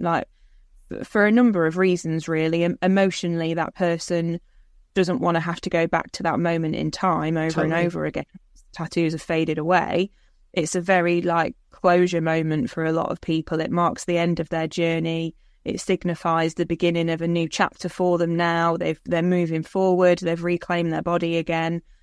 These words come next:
Speaker 1: They feel like themselves again. So for that to fade really, really quickly for me, emo-, like, emotionally on a person, that's not a sustainable option. And it's not a fair option.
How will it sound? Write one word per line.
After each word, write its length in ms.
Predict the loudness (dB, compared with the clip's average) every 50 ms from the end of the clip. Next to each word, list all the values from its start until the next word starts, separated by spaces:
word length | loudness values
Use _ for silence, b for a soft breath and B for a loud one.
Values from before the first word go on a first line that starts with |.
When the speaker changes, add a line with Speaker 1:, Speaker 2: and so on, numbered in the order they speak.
| _ -4
Speaker 1:
They 80 | -4
feel 360 | -4 0 2 4 4 6 6
like 220 | 4 4 2 2 0
themselves 540 | -2 -2 -2 0 0 2 2 2 0 -2 -4
again. 480 | -2 0 2 2 2 2 2 0 0 -4 _ _ _ _ _ _ _ _ _ _
So 240 | -12 -2 2 2 2
for 120 | 2 2 2
that 200 | 2 2 0 -2
to 80 | -10 -10
fade 440 | -4 0 2 2 4 4 2 2
really, 380 | 2 0 0 2 0 -2 -4 -4 _ _ _ -8
really 260 | 0 2 2 2 2
quickly 720 | 0 -2 -2 -4 -4 -2 -4 -2 -2 0 0 -2 -2 -4 -6 _ -18
for 220 | _ -4 0 2
me, 300 | 4 4 4 4 4 2
emo-, 180 | 2 0 0 0 0
like, 220 | 0 0 0 2
emotionally 560 | 2 2 4 4 2 0 -2 -4 -2 -2 -2
on 140 | -2 -2 -4
a 40 | -4
person, 480 | -2 -2 -2 -2 -2 -4 -4 -2 0 0
that's 220 | 0 0 -2 -2
not 200 | -2 0 0 -2
a 40 | -4
sustainable 600 | -6 -10 -10 -6 -4 -4 -2 -2 -2 0 0 -2
option. 440 | -2 -4 -4 -2 0 2 2 0 -2 -6 _ _ -20 -20 -20 _ -20 -20 -20 _ _ _ _ -6 -2
And 80 | 0
it's 120 | 0 0 2
not 180 | 0 0 0
a 20 | -2
fair 280 | -2 -2 0 -2 -2 -4
option. 400 | -8 -10 -8 -6 -4 -4 -4